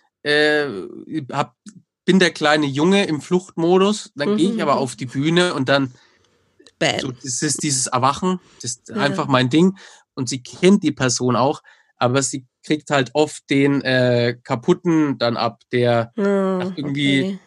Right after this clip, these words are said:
Speaker 2: ja.
Speaker 1: äh, zwanzig Auftritten im Monat fertig heimkommt und dann depressiv auf dem Sofa liegt. Also
Speaker 2: Mhm.
Speaker 1: sie hat da schon sehr viel, äh, Last auch zu tragen und hat auch zwei Nervenzusammenbrüche,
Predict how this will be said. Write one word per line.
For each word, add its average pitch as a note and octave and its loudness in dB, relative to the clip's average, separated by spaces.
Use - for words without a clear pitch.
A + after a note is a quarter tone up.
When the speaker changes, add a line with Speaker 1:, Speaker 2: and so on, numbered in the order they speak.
Speaker 2:
ja. G3 -8
Speaker 1:
äh, B2+ 0
zwanzig D3 -2
Auftritten C#3 0
im C#3 0
Monat C#3+ 4
fertig C3+ -2
heimkommt C#3+ 2
und C3+ -2
dann B2+ 0
depressiv C#3 0
auf C#3 2
dem C3+ -4
Sofa C#3 -4
liegt. B2 -4
Also G3+ -2
Speaker 2:
Mhm. G#3 -2
Speaker 1:
sie - -8
hat B2+ 0
da C3 2
schon B2+ -2
sehr B2 0
viel, A#2+ -2
äh, A2+ -4
Last A#2+ -2
auch B2+ -4
zu - -10
tragen D3+ 2
und C#3 -8
hat C3 -4
auch B2 -6
zwei B2 2
Nervenzusammenbrüche, D3 0